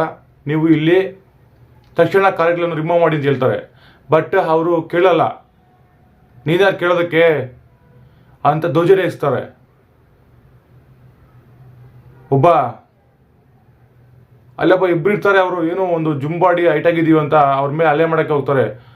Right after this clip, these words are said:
"ಏನ್ ಮಾಡ್ತೀಯಾ, ಏನ್ ಮಾಡ್ತೀಯಾ?" ಅಂತ ಮಾಡಿ ತೋರಿಸಿದ್ರಲ್ಲ ಇವಾಗ ಏನು ಅಂತ. ಗೆಳೆಯರು ನೋಡಿ, ಈ ಒಂದು ಘಟನೆ ಇನ್ಮೇಲೆ ಯಾರಾದರೂ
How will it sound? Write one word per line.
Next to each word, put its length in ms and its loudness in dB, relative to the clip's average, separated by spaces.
"ಏನ್ 140 2
ಮಾಡ್ತೀಯಾ, 440 0
ಏನ್ 160 -2
ಮಾಡ್ತೀಯಾ?" 380 0
ಅಂತ 160 -4
ಮಾಡಿ 260 0
ತೋರಿಸಿದ್ರಲ್ಲ 400 -4
ಇವಾಗ 120 -2
ಏನು 120 -2
ಅಂತ. 160 -6
ಗೆಳೆಯರು 300 2
ನೋಡಿ, 460 0
ಈ 80 0
ಒಂದು 320 6
ಘಟನೆ 680 0
ಇನ್ಮೇಲೆ 540 0
ಯಾರಾದರೂ 720 0